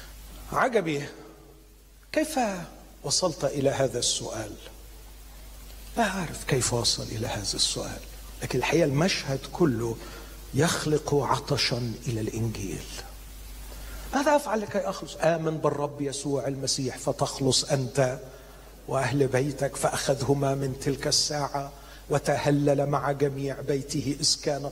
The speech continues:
قد آمن بالله، وأولم لهم وليمة، وتأسست الكنيسة في فيليبي.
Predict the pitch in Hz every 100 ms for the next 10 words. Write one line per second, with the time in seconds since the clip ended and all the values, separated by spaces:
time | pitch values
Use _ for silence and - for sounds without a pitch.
0 | - 139 120 - 147 139 139 139 135 135
1 | 135 143 135 131 - - 147 190 160 147
2 | 143 147 139 143 139 139 139 151 139 139
3 | - - 165 147 147 - 135 - 175 -
4 | 135 - 127 113 127 123 117 - 113 -
5 | 113 - 101 98 - -